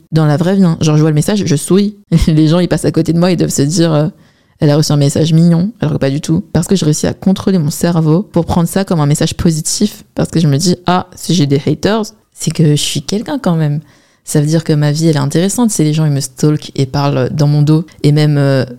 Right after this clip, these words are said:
en public de moi. Si t'as des messages méchants, dis-toi que c'est parce que t'es quelqu'un que les gens parlent de toi. Et surtout, les gens qui lâchent des messages méchants, ça en dit plus sur eux que sur toi. Parce que souvent, c'est des gens qui ont des insécurités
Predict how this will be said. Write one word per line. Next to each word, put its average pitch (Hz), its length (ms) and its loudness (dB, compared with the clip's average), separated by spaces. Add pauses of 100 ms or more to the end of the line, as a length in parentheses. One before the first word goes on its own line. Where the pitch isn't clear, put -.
(160)
en 156 100 2
public 180 560 -2
de 151 120 2
moi. 160 300 0 (280)
Si - 120 -2
t'as 202 140 0
des 165 80 2
messages 156 380 0
méchants, 156 500 0 (140)
dis-toi 165 380 0
que 160 360 0
c'est - 160 -4
parce - 160 -4
que - 80 -2
t'es 151 140 -4
quelqu'un 160 420 -2 (320)
que - 120 0
les 151 100 2
gens 156 160 0
parlent 151 180 -2
de 143 100 -2
toi. - 340 -4 (220)
Et 180 40 2
surtout, 208 320 0
les 214 100 2
gens 175 120 0
qui - 120 -2
lâchent 165 200 0
des 160 120 2
messages 156 480 2
méchants, 165 600 2 (360)
ça - 180 -2
en 156 80 2
dit 151 120 0
plus 180 240 -2
sur - 400 -4 (140)
eux 202 260 2 (640)
que - 140 2
sur 156 260 -2
toi. - 360 -4 (180)
Parce 156 200 -2
que 185 260 2
souvent, 226 260 -2
c'est - 180 0
des 160 100 4
gens 180 120 2
qui 190 140 2
ont 160 80 2
des 147 200 2
insécurités 190 680 -2